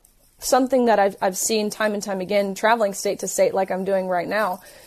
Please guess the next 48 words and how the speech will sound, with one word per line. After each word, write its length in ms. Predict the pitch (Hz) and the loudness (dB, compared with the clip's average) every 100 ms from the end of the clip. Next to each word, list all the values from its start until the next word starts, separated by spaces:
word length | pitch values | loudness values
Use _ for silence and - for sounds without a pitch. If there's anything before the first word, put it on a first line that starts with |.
| - - | -10 -2
um, 380 | 202 190 196 | 0 2 0
both 260 | 190 240 240 | 4 6 8
at 140 | 233 | 6
the 80 | 226 | 4
federal 360 | 190 208 202 190 | 2 4 6 4
and 200 | 208 226 | 2 2
state 240 | - 190 | 2 2
level. 260 | 202 180 185 | 4 2 0
We 120 | 185 | 0
saw 160 | - 202 | 4 4
it 40 | |
at 120 | 196 | 4
the 60 | 190 | 2
federal 340 | 220 226 208 | 4 6 6
level 260 | 196 185 190 | 4 4 4
last 300 | 190 190 208 | 4 2 0
week 240 | 220 190 | -2 0
when, 320 | 196 190 190 | 0 0 0
um, 480 | 180 185 180 185 202 - - | -4 -6 -4 -6 -10 -18 -10
the 100 | 202 | 2
U 100 | 208 | 4
S 120 | 202 | 4
House 180 | 220 208 | 4 2
of 100 | 202 | 0
Representatives 520 | 202 202 247 269 220 | -2 2 6 6 6
voted 220 | 208 208 | 2 2
on 140 | 190 185 | 0 -2
this 200 | 190 - | -4 -4
and 60 | |
not 160 | 196 156 | -4 -2
one 260 | 202 240 202 | 0 0 0
Democrat 400 | 247 285 196 170 | -2 -2 -2 -2
voted, 320 | 165 - - _ _ _ _ - | -4 -6 -12 _ _ _ _ -6
um, 200 | 202 196 | -2 0
in 100 | 202 | 4
favor 300 | 254 277 294 | 4 4 0
of 80 | |
protecting 400 | 240 214 185 196 | 0 -4 -2 -4
women 200 | 190 185 | -4 -4
and 100 | 185 | -6
girls. 360 | 185 190 190 185 214 | -4 -4 -4 -6 -2
What 180 | 220 | 0
they 220 | 220 202 - | 0 -2 -4
constantly 600 | - 302 277 - - 185 | -2 -2 -2 -4 -6 -4
say 260 | - 254 214 | 0 2 4
is, 140 | 202 | 2
"This 240 | 226 220 | 0 0
is, 240 | 208 202 | -2 -6